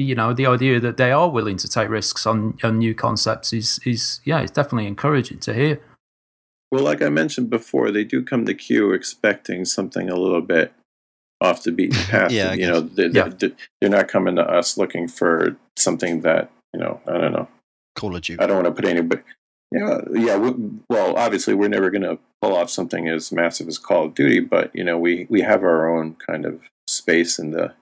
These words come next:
Speaker 2: industry, and, you know, um, they, you know, our publishers have actually always been really supportive of, of us. Ubisoft has been fantastic. You know, they,
Speaker 3: Mm-hmm.
Speaker 2: they,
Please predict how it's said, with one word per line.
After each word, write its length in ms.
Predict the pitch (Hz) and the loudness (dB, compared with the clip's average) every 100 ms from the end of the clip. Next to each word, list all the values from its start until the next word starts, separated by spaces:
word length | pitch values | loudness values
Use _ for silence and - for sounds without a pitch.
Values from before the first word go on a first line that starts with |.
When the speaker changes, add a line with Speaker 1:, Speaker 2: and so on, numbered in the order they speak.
| _ | _
Speaker 2:
industry, 560 | 92 90 92 - 82 - - - _ _ | -4 -2 -2 -2 -2 -2 -12 -20 _ _
and, 480 | - 90 87 85 82 - - _ _ _ | 0 4 4 2 -2 -6 -18 _ _ _
you 100 | 98 | -4
know, 260 | 95 87 - 101 | -2 -2 -2 0
um, 400 | 92 87 82 - _ _ _ _ _ _ _ | 2 2 -2 -6 _ _ _ _ _ _ _
they, 260 | 117 - - _ _ _ - | 0 0 -4 _ _ _ -2
you 120 | 120 | 0
know, 80 | 123 | 2
our 180 | - | 2
publishers 560 | - - - - 87 85 | 0 -2 0 0 0 0
have 140 | 87 | 0
actually 320 | 87 - 98 92 | 0 0 0 2
always 260 | 107 107 | 2 0
been 160 | - 95 | -2 -2
really 260 | 95 98 | 0 0
supportive 520 | 85 - - 98 - 104 | 0 -4 -2 0 0 -2
of, 200 | 80 - _ | -6 -8 _
of 200 | 85 82 | -4 0
us. 260 | 82 78 - | 0 0 -2
Ubisoft 580 | 98 104 95 101 95 | -2 0 -2 -2 -4
has 140 | - 85 | -6 -8
been 180 | 82 82 | -8 -2
fantastic. 800 | 85 78 - - - - - - | -2 -2 -2 -2 -2 -6 -12 -10
You 80 | 78 | -8
know, 100 | - | -2
they, 220 | 82 80 | 0 0
Speaker 3:
Mm-hmm. 80 | - | 2
Speaker 2:
they, 220 | 87 78 | 2 0